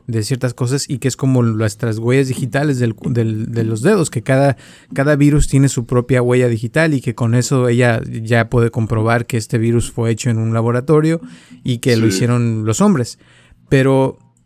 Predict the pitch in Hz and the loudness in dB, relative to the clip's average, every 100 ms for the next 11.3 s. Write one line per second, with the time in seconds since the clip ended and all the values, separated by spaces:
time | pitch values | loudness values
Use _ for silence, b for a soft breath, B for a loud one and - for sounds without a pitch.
0 | _ 151 143 139 135 127 127 123 127 131 | _ 0 2 2 2 2 2 0 -2 -4
1 | 92 - - 196 143 131 160 185 151 165 | -8 -12 -12 0 4 6 4 4 2 2
2 | 208 - _ 139 131 127 123 139 135 123 | -2 -6 _ -2 0 0 -2 0 0 2
3 | 127 135 151 143 135 151 156 143 131 135 | 2 2 2 2 -2 -2 0 2 2 0
4 | 123 120 110 120 - 113 110 - 123 120 | 0 0 -2 -4 -4 -2 -2 -2 -2 -2
5 | 123 120 110 113 127 - - - 117 120 | 0 0 -2 -4 -6 -8 -8 -2 -2 -2
6 | 123 110 143 165 175 160 120 127 113 - | -4 -2 2 4 4 2 2 0 0 2
7 | 143 147 131 131 135 151 127 139 123 110 | 0 2 2 4 2 0 -6 -6 -2 0
8 | 107 110 113 107 123 147 151 B B B | -2 -2 -2 0 -2 -2 -6 B B B
9 | 127 123 117 117 120 127 127 127 - 110 | 0 2 4 2 2 2 2 -2 -6 -6
10 | 107 185 190 - b b b b _ _ | -2 -2 -2 -8 b b b b _ _
11 | - 120 98 | -2 0 -2